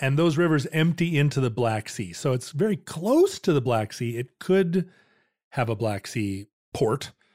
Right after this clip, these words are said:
or it could have a, you know, a, a, a beach, uh, but in fact, it does not. So,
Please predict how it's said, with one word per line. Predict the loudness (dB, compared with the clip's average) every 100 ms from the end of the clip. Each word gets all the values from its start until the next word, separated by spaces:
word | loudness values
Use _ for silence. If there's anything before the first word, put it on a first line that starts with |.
| _
or | -2 0
it |
could | 0 2
have | 2 2
a, | -2
you | -4 -2
know, | -2 -4
a, | -6 -4
a, | -6 -6 _ _
a | -8
beach, | -4 -4 -4 -8 -10 -10 -12 _ _ _ -4
uh, | -2
but | 0 -2
in | -2 -2
fact, | -2 -2 -6 -16 -20 _ _ -8
it | -6
does | -4 -2
not. | -2 -2 -6
So, | 0 2 2